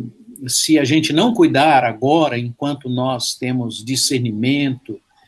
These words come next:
enquanto nós temos capacidade de, de armazenar no nosso chip mental aí as coisas boas,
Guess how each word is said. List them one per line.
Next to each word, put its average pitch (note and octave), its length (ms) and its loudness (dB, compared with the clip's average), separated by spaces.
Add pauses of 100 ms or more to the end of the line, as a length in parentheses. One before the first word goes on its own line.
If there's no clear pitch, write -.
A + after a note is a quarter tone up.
(340)
enquanto C3 380 -2
nós B2+ 200 -2
temos B2+ 240 -4
capacidade A#2+ 840 -4
de, A2+ 380 -2 (480)
de C3 140 -4
armazenar B2+ 920 0
no A#2+ 140 -2
nosso B2+ 400 -2
chip C#3+ 460 -2
mental A#2+ 640 0
aí A#2 200 0
as A#2+ 140 -2
coisas A2+ 380 -4
boas, C3 640 0